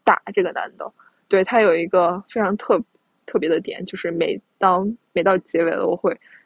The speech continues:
使出我浑身的劲儿去打这个人。看起来是为正义发声，实际上是非常无-，呃，有些搞笑的，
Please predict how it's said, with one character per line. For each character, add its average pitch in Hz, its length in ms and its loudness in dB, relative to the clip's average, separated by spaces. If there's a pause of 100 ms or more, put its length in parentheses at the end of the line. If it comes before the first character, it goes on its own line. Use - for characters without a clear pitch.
(160)
使 - 140 -2
出 226 140 6
我 202 60 8
浑 196 140 -2
身 196 80 0
的 202 140 -2
劲 202 180 -2
儿 170 220 -2 (1120)
去 190 420 2 (1200)
打 170 240 2
这 185 80 4
个 185 80 6
人。 160 320 -2 (920)
看 285 200 2
起 - 80 2
来 185 80 6
是 214 100 4
为 196 100 8
正 208 140 2
义 190 80 0
发 185 240 2
声， 196 320 -4 (320)
实 - 160 -2
际 190 40 0
上 202 220 2
是 208 140 2
非 214 100 -2
常 196 160 2
无-， 190 180 -6 (100)
呃， 180 180 2
有 156 100 0
些 214 140 0
搞 - 180 0
笑 196 360 4
的， - 220 -8